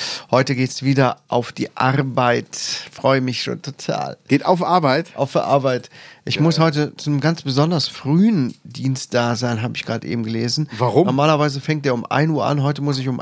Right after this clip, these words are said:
Speaker 1: elf Uhr achtundvierzig da sein.
Speaker 2: Warum?
Speaker 1: Weil wir eine Teambesprechung haben. Juhu. Das ist auch so, so ein Entertainment, wo man denkt, jo,
Speaker 2: Mhm.
Speaker 1: bin ich schon, äh, wird bestimmt voll super, ne?
Speaker 2: Um elf Uhr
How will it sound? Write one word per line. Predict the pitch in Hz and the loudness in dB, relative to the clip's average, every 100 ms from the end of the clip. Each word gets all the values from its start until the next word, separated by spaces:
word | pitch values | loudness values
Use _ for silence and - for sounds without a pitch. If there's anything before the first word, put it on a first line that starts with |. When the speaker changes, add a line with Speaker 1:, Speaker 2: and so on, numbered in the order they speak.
| - | -2
Speaker 1:
elf | 143 143 - | -4 -4 -6
Uhr | - - | -6 -6
achtundvierzig | 120 - 120 - 113 - - - | -8 -6 -6 -4 -6 -6 -10 -8
da | 165 - | -10 -8
sein. | - - - _ - | -10 -12 -16 _ -6
Speaker 2:
Warum? | 110 123 180 113 _ _ _ _ - _ | -2 0 0 -4 _ _ _ _ -20 _
Speaker 1:
Weil | 110 110 | -2 0
wir | |
eine | 113 107 | -2 -2
Teambesprechung | - 139 127 - - 95 101 - - 90 | -2 -2 -2 -4 -6 -8 -8 -8 -10 -12
haben. | - - - _ | -14 -16 -20 _
Juhu. | 127 135 170 180 - _ 127 123 104 92 - - - - _ | -2 2 2 0 -4 _ -4 -2 -2 -4 -10 -20 -20 -20 _
Das | 120 | -2
ist | 135 | 0
auch | 131 | 0
so, | 131 120 117 | -2 -4 -6
so | 120 | -6
ein | 117 117 117 - - - - | -6 -6 -10 -20 -14 -14 -4
Entertainment, | 143 135 135 - 139 135 120 131 139 | -2 0 0 0 0 0 -2 -6 -6
wo | 127 | -6
man | 123 123 | -4 -2
denkt, | 123 113 | -2 -2
jo, | 135 127 | -2 -2
Speaker 2:
Mhm. | 101 110 120 113 - - - - - - _ - | -2 -6 -10 -8 -8 -8 -10 -10 -10 -14 _ -4
Speaker 1:
bin | 123 | -2
ich | 120 | -2
schon, | - 120 113 | -6 -6 -8
äh, | - 92 104 196 196 - - _ _ _ _ | -10 -12 -12 -12 -12 -12 -16 _ _ _ _
wird | 139 - | -6 -4
bestimmt | 139 151 139 | -4 -2 0
voll | 143 143 | 0 0
super, | 131 131 110 98 107 _ _ | -4 -6 -4 -6 -8 _ _
ne? | 117 123 | -8 -4
Speaker 2:
Um | 123 120 | -4 0
elf | 185 208 | 0 2
Uhr | 190 | 0